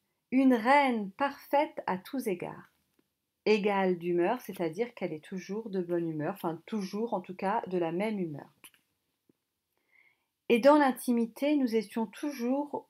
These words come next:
aussi bons amis, aussi confiants. Elle était de bons conseils. Sa loyauté était absolue et sa perspicacité pénétrante.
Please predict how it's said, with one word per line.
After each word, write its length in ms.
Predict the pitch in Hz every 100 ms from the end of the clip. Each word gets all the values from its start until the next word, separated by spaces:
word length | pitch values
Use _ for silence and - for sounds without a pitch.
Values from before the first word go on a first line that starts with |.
| -
aussi 420 | 294 - - 247
bons 300 | 220 226 226
amis, 420 | 214 190 175 208 _ -
aussi 380 | 233 226 - 269
confiants. 640 | - 196 190 - 156 - _ _ _ _ _ _ _ _ -
Elle 140 | 185
était 240 | 180 175 214
de 80 | 185
bons 200 | 165 240
conseils. 600 | - 226 - 160 135 - _ _ _ _ _ _ -
Sa 180 | 233
loyauté 1000 | 208 220 233 233 226 214 - 269 262 - 208
était 460 | 202 254 240 - -
absolue 680 | 277 277 - 226 185 143 _ _ _ _ -
et 80 |
sa 200 | 190 202
perspicacité 1300 | 180 - 233 - 220 208 190 185 180 - 226 233 233 _ _ _ -
pénétrante. 800 | 247 220 175 170 - 123 - -